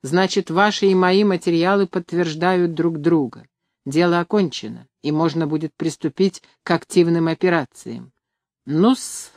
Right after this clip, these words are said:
добавил майор, вставая и бросая взгляд в окно кабины, "публика расходится, Лаврова увозят". И Кундин бочком пробирается к выходу.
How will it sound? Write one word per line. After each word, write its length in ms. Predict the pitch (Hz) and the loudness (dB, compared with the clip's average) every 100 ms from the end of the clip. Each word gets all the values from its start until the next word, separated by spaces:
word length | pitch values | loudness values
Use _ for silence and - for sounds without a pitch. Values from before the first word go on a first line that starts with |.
| - _ | -20 _
добавил 540 | - 165 185 190 185 175 | -4 0 2 2 2 2
майор, 400 | 175 175 175 170 | 2 2 2 -2
вставая 760 | - - 170 175 202 208 202 - _ | -8 -4 0 2 4 2 0 -4 _
и 120 | - 196 | 2 4
бросая 520 | 180 180 170 190 180 | 4 2 2 2 2
взгляд 440 | 156 151 170 175 | 0 0 0 0
в 60 | 156 | 0
окно 380 | 160 - 170 165 | -2 0 -2 -2
кабины, 680 | 180 175 160 156 131 127 - _ _ | -2 0 0 -2 -2 -6 -12 _ _
"публика 520 | - 214 202 202 - 185 | 2 4 6 4 2 0
расходится, 880 | 190 - 233 196 139 - - 113 _ | 0 0 0 0 -2 -8 -16 -18 _
Лаврова 680 | - 147 151 151 185 175 175 - | -6 -2 -2 2 2 2 -2 -4
увозят". 540 | 165 147 196 160 101 - _ _ _ _ _ - | -4 0 0 -2 -8 -20 _ _ _ _ _ 0
И 120 | 226 | 0
Кундин 680 | - 262 240 208 214 202 196 - | 2 2 4 4 2 0 -4 -8
бочком 640 | 143 147 - - 180 175 | -2 -2 -4 -2 -2 0
пробирается 800 | - 160 160 156 160 156 - 165 | 0 0 2 0 0 -2 -6 -14
к 140 | - | -8
выходу. 600 | 147 151 - 135 104 - | -4 -4 -4 -12 -14 -16